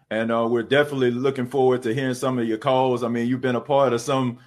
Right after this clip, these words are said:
historical calls, you know, when it comes to Drew Brees, you know, breaking records, and we're looking forward to hearing you, uh,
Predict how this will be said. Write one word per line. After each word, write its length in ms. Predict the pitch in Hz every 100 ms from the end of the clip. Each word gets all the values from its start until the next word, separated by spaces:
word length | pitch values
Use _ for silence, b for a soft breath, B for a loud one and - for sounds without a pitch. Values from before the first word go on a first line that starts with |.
| b _
historical 720 | 131 127 160 160 156 - 147
calls, 440 | 139 147 139 123 120
you 80 | 123
know, 120 | 120
when 120 | 120
it 80 | 120
comes 220 | 139 123
to 60 | 123
Drew 220 | 104 131
Brees, 440 | 120 135 131 127 120
you 60 |
know, 120 | 117 110
breaking 340 | 120 123 123
records, 500 | 113 131 127 120 120 - _ _
and 140 | 110 117
we're 100 | 123
looking 240 | 123 123
forward 380 | 139 131 123 123
to 300 | 131 120 120 _ _ -
hearing 240 | 165 165
you, 340 | 147 147 151 - -
uh, 420 | 131 131 127 131